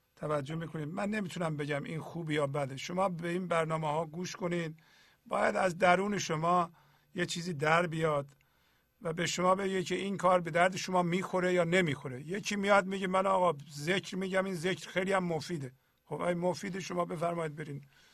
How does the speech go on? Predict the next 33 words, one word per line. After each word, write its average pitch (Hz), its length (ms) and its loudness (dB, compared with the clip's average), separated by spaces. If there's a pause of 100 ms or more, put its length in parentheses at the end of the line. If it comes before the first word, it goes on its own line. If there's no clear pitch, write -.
(420)
ذکر 160 380 -2
بگین. 123 280 -12 (460)
یکی 190 280 2
هم 208 120 8
میگه: 202 200 2
"نه، 190 280 8
من 180 240 4
اصلاً 170 240 2
از 165 140 2
ذکر 175 240 2
بدم 151 280 6
میاد." 117 220 -10 (260)
خب 147 60 -10
اگه 147 140 -4
شما 175 200 -2
بدتون 180 440 2
میاد 180 240 2
نکنید. - 480 2 (840)
توجه 160 400 -2
می‌کنید؟ 185 400 -2 (320)
هیچ 240 360 0
کس 226 240 4
نیست 220 220 0
که 214 80 -2
بیاد 180 340 4
بگه 185 200 0
شما 165 380 2 (1080)
این 185 160 -6
کارو 190 240 6
می‌کنین 185 380 -2
خوبه 196 360 -6
یا 190 140 4
بده. 147 420 0